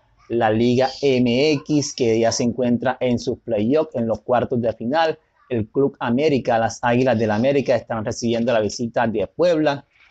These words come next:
En este juego no hay mucho que decir, ya que en el juego de ida, Puebla como local perdió ante América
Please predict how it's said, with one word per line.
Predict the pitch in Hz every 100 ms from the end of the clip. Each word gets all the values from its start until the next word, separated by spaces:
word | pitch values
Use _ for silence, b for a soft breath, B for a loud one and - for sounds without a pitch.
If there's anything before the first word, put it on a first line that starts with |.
| b b _ _
En | 117 113 113
este | 110 120
juego | 120 123
no | 120
hay | 107
mucho | 113 120 135 127
que | -
decir, | 117 107 107 160 156 123
ya | 120 117 107
que | 127 120
en | 117
el | 107
juego | - 120 120
de | 110 123
ida, | 151 143 131 - _ -
Puebla | 147 143 139 135 135
como | - 127 117
local | 113 113 131 135 127
perdió | 127 113 120 127 131
ante | 117 110 113
América | 113 139 143 139 143 139